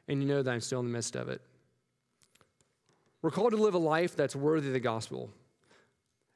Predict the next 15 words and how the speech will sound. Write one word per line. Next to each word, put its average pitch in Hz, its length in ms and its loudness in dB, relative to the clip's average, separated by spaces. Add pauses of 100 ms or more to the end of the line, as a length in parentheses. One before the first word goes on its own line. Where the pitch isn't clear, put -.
And 180 80 2
that's 196 100 0
not 277 120 2
just 202 120 -2
an 214 80 4
obedience 151 540 2
of 143 80 -4
following 156 240 0
what 147 100 -2
Christ 143 300 0
wants, 139 320 -2 (240)
but 160 100 0
also 170 240 2
an 156 100 0
urgency. 131 600 -2